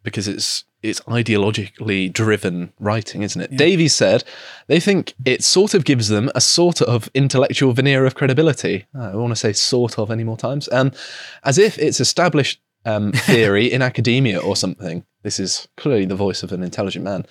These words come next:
Speaker 1: But it's only because they've been listening to right-wing academics who believe it's a valid theory. They think it's an established theory in academia, but they've been listening to right-wing academics. So it's a theory in academia. You,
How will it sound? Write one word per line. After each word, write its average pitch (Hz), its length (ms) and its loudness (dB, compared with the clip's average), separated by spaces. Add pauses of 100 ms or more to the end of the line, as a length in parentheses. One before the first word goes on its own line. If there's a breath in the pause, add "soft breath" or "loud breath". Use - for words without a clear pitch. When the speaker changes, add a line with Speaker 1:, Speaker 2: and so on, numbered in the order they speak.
(220 loud breath)
Speaker 1:
But 143 80 4
it's 143 120 4
only 190 240 6
because 104 460 2
they've 110 260 2
been 107 160 2
listening 127 320 2
to 92 100 -6
right-wing 98 360 -2
academics 92 520 -4
who 104 100 -4
believe 98 300 0
it's - 140 -6
a 110 40 -4
valid 98 240 0
theory. 113 280 0 (2250 loud breath)
They 151 120 2
think 208 260 4
it's - 140 0
an 165 80 4
established 156 420 2
theory 147 180 4
in 127 60 2
academia, 131 480 2
but 147 100 2
they've 151 100 4
been 156 120 2
listening 160 280 0
to 139 80 -6
right-wing 143 340 0
academics. 123 680 -4 (360)
So 175 200 4
it's 147 120 4
a 135 40 0
theory 139 340 4
in 127 60 2
academia. 123 600 0 (640)
You, 160 160 2